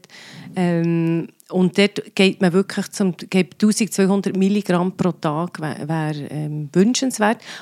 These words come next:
Und es muss, wenn man jetzt gerne, ähm, das will einnehmen und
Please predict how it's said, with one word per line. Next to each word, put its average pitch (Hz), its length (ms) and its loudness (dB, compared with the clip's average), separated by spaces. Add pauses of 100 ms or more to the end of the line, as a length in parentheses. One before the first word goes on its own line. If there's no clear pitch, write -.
Und 208 180 0
es 220 140 2
muss, 220 420 6
wenn 185 160 4
man 196 80 4
jetzt 196 180 0
gerne, 180 360 0 (420)
ähm, 170 400 0
das - 180 -4
will 160 120 -2 (160)
einnehmen 311 460 0
und - 360 0